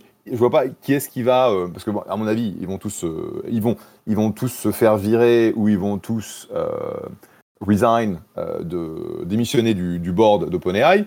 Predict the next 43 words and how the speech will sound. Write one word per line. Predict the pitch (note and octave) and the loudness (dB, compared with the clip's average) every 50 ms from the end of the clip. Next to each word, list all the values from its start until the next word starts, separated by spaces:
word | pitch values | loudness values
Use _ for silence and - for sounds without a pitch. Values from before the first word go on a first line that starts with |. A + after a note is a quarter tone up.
| - - - - - _ _ _ - F#2+ | -6 -12 -20 -20 -20 _ _ _ -14 -12
et | |
puis | F2+ G2+ | -8 -6
ils | F#2 | -4
vont | G2+ | -4
faire | F#2+ - G#2+ | -2 0 0
leur | F#2 F2+ | 0 0
mea | F2+ F2+ F2 F2 | 0 -2 -2 -2
culpa, | - G#2+ F#2+ - F3 F#3+ G3 | -2 -2 2 2 2 2 2
mais, | C#3 F#2+ E2+ E2 | 0 0 0 -2
euh, | D#2+ D#2 | -2 -4
c'est | - - | -4 -4
pas | - F#2 | -4 -4
pour | - F2+ F2 | -2 -2 -2
autant | F#2 F2+ A#2 A#2 | -2 -2 -2 -4
qu'ils | A2 - F2 | -4 -4 -6
vont | E2+ E2+ | -6 -6
être | E2+ | -2
pardonnés. | - F#2 F#2 G#2 A2+ C#3 E3+ F#3 F3 - _ _ _ _ _ _ _ _ _ - | 0 0 0 0 0 -2 -4 -4 -6 -10 _ _ _ _ _ _ _ _ _ -8
Et, | E3+ C#3+ B2 A2+ - - - G3+ A3+ G#3+ G#3 | -4 0 0 0 0 4 6 8 10 10 8
<clears throat> | F3+ C#3+ A2+ - - | 8 6 2 0 0
et | A2+ A#2+ A2+ A2 F#2+ F2 - | 2 4 4 4 2 0 -2
bon, | A2+ G#2+ F#2 - - | -4 -4 -4 -4 -4
il | A2+ | -2
y | A2 A#2 | 0 0
en | |
a, | A#2+ G#2+ | 0 0
ils | F#2 | -2
s'en | - G2+ | -2 -4
foutent. | G2 - G#3 G#3 - - _ - | -4 -4 -4 -4 -6 -12 _ -10
Adam | - G2 G2 | -6 -6 -4
D'Angelo, | F#2+ G2 F#2+ F#2+ G2 E2+ G#2 G2+ F2+ | -4 -4 -4 -4 -4 -2 0 0 0
il | E2 | -2
en | - - | -4 -8
a | - | -6
rien | G2 G#2+ G2 | -4 -4 -4
à | G#2+ | -2
foutre. | C#3 C#3+ - | -4 -6 -8
De | - | -10
toute | - F2+ | -12 -10
façon, | G2+ G#2+ F#2 | -8 -8 -8
il | E2 D#2 | -8 -8
a, | D#2+ - - - | -8 -8 -8 -8
il, | E2 E2 D#2+ | -10 -12 -14